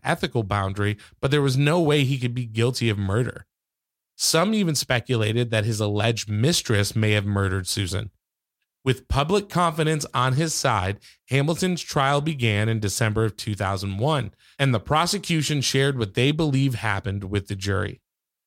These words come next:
They argue that John, in fact, had come home to exchange those Valentine's cards, but they believe that the couple got into an argument at some point. And according to the prosecution, this is when they believe John attacked and murdered his wife.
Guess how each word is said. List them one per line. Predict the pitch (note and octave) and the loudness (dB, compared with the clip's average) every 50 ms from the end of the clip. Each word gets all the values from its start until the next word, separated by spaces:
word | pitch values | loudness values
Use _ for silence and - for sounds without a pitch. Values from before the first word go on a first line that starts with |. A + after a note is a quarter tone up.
| _ _ | _ _
They | - A2 C#3+ F3 F#3+ | -2 0 2 2 2
argue | - F3 F3+ D#3 D3 C#3 D3 D3 | 2 2 2 2 2 0 0 0
that | C3 B2 A#2+ | 0 -2 -2
John, | G#2+ F#2 B2 B2+ B2+ C3+ C3+ C3 | -2 -2 -2 0 0 0 -2 -2
in | - D3+ D3 C#3+ C3 | -2 -2 -2 -2 -2
fact, | - - C3 B2+ B2+ B2 - | -2 0 0 0 0 -2 -4
had | - - - C#3+ D3+ E3 E3 D3 | -6 -4 -2 0 0 0 -2 -4
come | - D3+ C3 A#2+ | -4 -2 0 0
home | A2 A2 A#2 A2 A2 A2+ | 0 0 0 0 -2 -2
to | G#2+ A2+ A2+ | -2 -2 -4
exchange | G#2+ - - - - B2 A#2 A2+ A#2 A2+ G2+ | -4 -4 -6 -6 -4 -2 0 0 -2 -2 0
those | G2+ A2 G#2+ G2+ | 0 0 0 0
Valentine's | F#2+ G#2 G#2 G#2 A2 C3 C#3 C3 D3+ D3 D3 D3+ C#3+ | 0 -2 -2 0 0 -2 -2 -2 -2 -2 -2 -2 -4
cards, | - - D#3+ D#3+ E3+ F3 F3 - - - - - - - _ _ - | -2 0 0 2 2 0 -2 -6 -10 -14 -18 -20 -20 -20 _ _ -2
but | C3 A#2+ | 0 2
they | D3 D#3+ | 2 2
believe | E3 E3+ F3 E3 D#3 D#3+ D#3+ D3+ | 2 2 2 2 2 0 0 0
that | C3+ B2+ G#2+ | 0 -2 -4
the | - | -4
couple | - - D3+ D#3 C#3+ D#3 D3 | -4 -2 0 0 2 0 -2
got | B2+ G#2 A#2+ A#2+ C3 C3+ | 0 2 2 2 2 2
into | C#3+ C#3 A#2+ - B2+ | 0 -2 -2 0 0
an | A#2 A2 | -2 0
argument | - - A2+ A#2+ A#2+ A#2+ A#2 G#2 G2 | 0 0 0 0 0 0 0 -2 -2
at | F#2+ F#2 | -4 -4
some | - - G#2+ F#2+ F2+ | -6 -4 -4 -4 -6
point. | - - G2+ G2+ G2 - - _ _ _ _ _ _ _ _ _ _ _ | -8 -8 -8 -8 -8 -10 -16 _ _ _ _ _ _ _ _ _ _ _
And | - D#3 F3+ E3+ D3+ D3+ C#3+ | 0 2 2 2 2 2 0
according | B2+ - - B2+ A#2+ B2 C#3 C#3 | 0 0 0 0 2 2 0 0
to | C3+ D#3 | 0 0
the | D3 E3 | -2 -2
prosecution, | - - D#3+ D#3 C#3+ - - - - G#3 G3 C#3+ - B2+ A2+ A#2 - - - _ _ _ _ | -2 -2 -2 0 -2 -4 -4 -2 -2 0 0 0 0 0 0 0 -2 -8 -14 _ _ _ _
this | - C3 C#3 C3+ D3 | -2 0 0 2 2
is | D#3+ | 0
when | C#3 C#3 C#3 C3+ | 0 2 2 2
they | C#3 C#3+ | 2 2
believe | C#3 C#3+ D3 C#3 C3+ B2+ A#2+ A#2+ A2+ | 2 0 0 0 2 2 2 0 0
John | G#2 - A#2 A2+ G#2+ A2+ B2 C#3 | -2 0 0 2 2 2 2 0
attacked | C#3+ C3 - A2+ G#2 G2 G2 G2 - | -2 -2 -2 -2 0 0 0 -2 -2
and | - A#2 A2+ G#2+ | -2 -2 0 0
murdered | G#2 G2 G2 G2+ F#2+ G2+ G2+ F#2+ | 0 0 0 0 0 -2 -2 -2
his | G#2 F#2+ F2+ | -2 -4 -4
wife. | F2+ G#2+ A#2 B2 A#2 - A#2+ - - | -2 0 0 0 0 0 -4 -8 -18